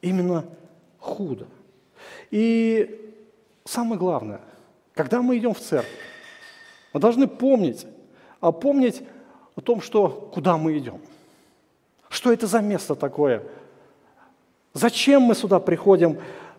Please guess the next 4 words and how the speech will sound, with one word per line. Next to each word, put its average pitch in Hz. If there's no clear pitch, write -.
Задать 240
эти 214
вопросы. 196
И, 156